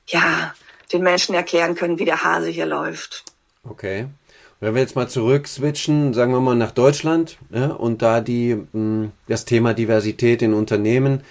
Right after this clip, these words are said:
Speaker 2: ähm, vielleicht, was, äh, in,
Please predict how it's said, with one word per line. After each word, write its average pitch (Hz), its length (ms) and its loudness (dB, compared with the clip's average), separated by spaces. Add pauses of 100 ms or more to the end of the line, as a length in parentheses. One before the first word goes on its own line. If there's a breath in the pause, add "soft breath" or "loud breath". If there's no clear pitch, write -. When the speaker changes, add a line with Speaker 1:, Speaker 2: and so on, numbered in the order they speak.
(440 loud breath)
Speaker 2:
ähm, 107 460 4 (640)
vielleicht, 104 600 2
was, 113 240 0 (260)
äh, - 140 -6 (260)
in, 110 180 -2